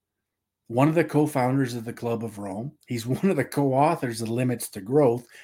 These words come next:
the foundational works of the Sustainable Development Agenda. So he's a pretty big player in this whole thing,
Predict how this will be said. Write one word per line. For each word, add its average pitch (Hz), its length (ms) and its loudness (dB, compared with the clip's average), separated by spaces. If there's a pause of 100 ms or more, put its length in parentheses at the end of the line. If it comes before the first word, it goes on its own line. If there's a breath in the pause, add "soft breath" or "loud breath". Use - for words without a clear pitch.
(120 loud breath)
the - 80 -2
foundational 135 1200 4 (340 soft breath)
works 131 720 4 (180)
of 131 220 2
the 127 80 -4
Sustainable 117 640 -6
Development 107 500 -8
Agenda. 110 400 -2 (380 loud breath)
So - 100 2
he's 151 120 10
a 175 40 8
pretty 262 240 2
big 214 240 2
player 208 460 4
in 113 100 0
this 107 200 -2
whole 98 220 -8
thing, 92 360 -12